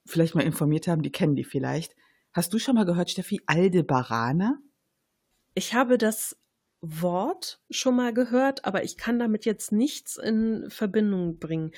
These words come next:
Speaker 2: Ich glaube, Aldebaran, war das nicht irgendwo bei Star Wars <laughs> oder so, so ein
Speaker 1: Das
Speaker 2: Planet,
Speaker 1: kann
Speaker 2: was weiß ich.
Speaker 1: Ja, das,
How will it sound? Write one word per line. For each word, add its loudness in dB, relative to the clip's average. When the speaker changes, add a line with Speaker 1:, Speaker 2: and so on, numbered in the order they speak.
Speaker 2:
Ich -20
glaube, -4
Aldebaran, 0
war 0
das -6
nicht -4
irgendwo 0
bei -4
Star -6
Wars -4
<laughs> -10
oder -2
so, 2
so 2
ein -2
Speaker 1:
Das 0
Speaker 2:
Planet, 4
Speaker 1:
kann -6
Speaker 2:
was 0
weiß 4
ich. 0
Speaker 1:
Ja, 4
das, -4